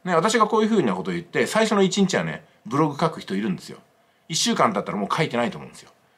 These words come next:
「いや、忙しくって」とか、「ネタがなくって」とかね。で、そういう人は消えていくんですよ。そうじゃない。忙しい時にどう書くか、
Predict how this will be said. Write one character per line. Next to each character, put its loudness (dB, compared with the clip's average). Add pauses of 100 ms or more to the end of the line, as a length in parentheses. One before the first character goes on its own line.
(120)
「い -8
や、 -6
忙 0
し 2
く -4
っ -14
て」 -16
と -20
か、 -20
「ネ -2
タ 2
が 4
な 4
く -6
っ -18
て」 -20
と -20
か -16
ね。 -14 (480)
で、 -6
そ 2
う 6
い 2
う 0
人 -2
は 0
消 0
え 2
て -4
い -2
く -4
ん 0
で -10
す -16
よ。 -10 (180)
そ 0
う 2
じ 0
ゃ 4
な 2
い。 -6 (320)
忙 2
し -2
い 0
時 0
に 0
ど 4
う -10
書 -4
く -14
か、 -10